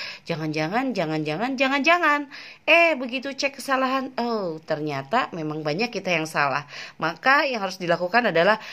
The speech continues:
memperbaiki. Jadi tugasnya adalah cek dulu kesalahan ada di mana. Mungkin nggak konsisten, berarti perbaikannya apa? Konsisten. Mungkin tidak pernah juga bikin, eh,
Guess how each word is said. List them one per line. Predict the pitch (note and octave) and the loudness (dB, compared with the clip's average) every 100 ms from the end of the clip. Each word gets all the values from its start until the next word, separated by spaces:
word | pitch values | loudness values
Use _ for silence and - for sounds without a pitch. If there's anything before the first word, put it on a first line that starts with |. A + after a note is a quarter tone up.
| - - | -16 -2
memperbaiki. | G3+ A3+ A3 G3 G#3+ F#3+ D#3+ F3 F3+ F3 F#3+ D#3+ - A3+ F#3+ D3 | 4 6 4 4 4 4 4 4 6 4 2 -4 -2 0 0 2
Jadi | E3 A3 A#3 | 2 4 0
tugasnya | G3 E3+ E3+ A#3+ A#3+ | 2 2 4 2 4
adalah | E3+ G3 A3+ | 6 4 2
cek | C#4 B3 | -2 -2
dulu | C4 C4+ A3+ | 0 2 0
kesalahan | A#3 A#3 G#3+ B3+ A3+ | 0 0 2 2 2
ada | G#3+ | 0
di | A3 | 0
mana. | A3+ B3 C4 G#3 - - - | 0 2 2 0 -4 -18 -6
Mungkin | G3+ C#4 C4 | -4 0 4
nggak | A3+ | 4
konsisten, | A3+ A#3 A#3 A#3 C4 G#3+ F#3+ | 2 -4 -6 0 2 2 0
berarti | F3+ F#3 C4+ | -4 -2 -6
perbaikannya | A#3 G3 F#3+ A3+ C4 C#4+ | -4 -2 -2 -2 -2 -2
apa? | C#4+ G3+ F#3 | 0 0 0
Konsisten. | F#3 F#3 A3 - B3 G3 E3 - - - | -4 -4 -8 0 0 0 -4 -14 -16 -4
Mungkin | G#3 A3+ C4 C#4+ | 0 0 0 0
tidak | C4 G#3 - | 2 2 2
pernah | G#3+ A3 A#3 | -2 0 0
juga | A3+ D4+ C#4 C4+ - - - - | 0 0 6 6 6 0 -20 -8
bikin, | G3 F#3 - A3+ A#3 A#3 A3+ | -6 -6 -2 0 2 0 2
eh, | G3+ G3 | 4 4